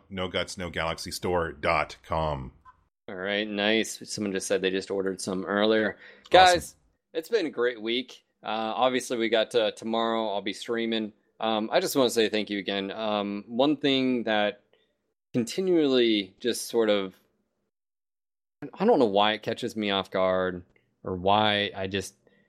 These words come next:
Speaker 2: you just never get used to, is the overall positivity you guys bring to my day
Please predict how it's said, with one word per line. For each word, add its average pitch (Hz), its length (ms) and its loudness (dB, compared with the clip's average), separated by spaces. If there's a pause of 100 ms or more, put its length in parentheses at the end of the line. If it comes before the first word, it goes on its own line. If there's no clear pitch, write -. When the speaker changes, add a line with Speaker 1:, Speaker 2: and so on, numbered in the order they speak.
(140)
Speaker 2:
you 117 80 -4
just 135 160 2
never 139 200 4
get 123 120 -2
used 113 320 -2
to, 113 260 0 (180)
is 110 440 -2
the 110 120 0
overall 127 440 4
positivity 101 680 -4
you 95 140 -10
guys 92 300 -4
bring 92 400 -8 (400)
to 98 300 -4
my 107 380 2
day 92 540 -4